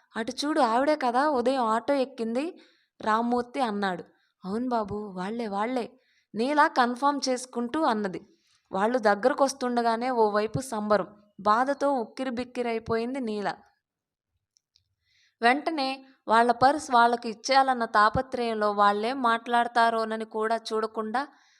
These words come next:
వాళ్ళలా వచ్చి రావడంతోనే, "అమ్మమ్మ, ఎంత బాధపడిపోనావో తల్లి, డబ్బులు పోనాయి కదా, నీ కష్టం పోయిందని.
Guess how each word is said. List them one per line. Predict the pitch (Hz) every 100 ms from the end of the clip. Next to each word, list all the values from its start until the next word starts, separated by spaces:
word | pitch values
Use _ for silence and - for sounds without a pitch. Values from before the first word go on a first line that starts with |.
| _ 196
వాళ్ళలా | 220 247 254 247
వచ్చి | 220 208 - 294
రావడంతోనే, | 285 254 247 247 240 233 233 269 _ _ _ -
"అమ్మమ్మ, | 214 226 233 220 - _ _
ఎంత | 190 202 214
బాధపడిపోనావో | 196 196 233 247 262 247 254 254 254 262 247 -
తల్లి, | 220 214 208 202 _ _ 190
డబ్బులు | 190 185 262
పోనాయి | 262 233 233 240
కదా, | 233 214 240
నీ | 262 233
కష్టం | 214 208 - 262
పోయిందని. | 247 233 233 233 233 294 320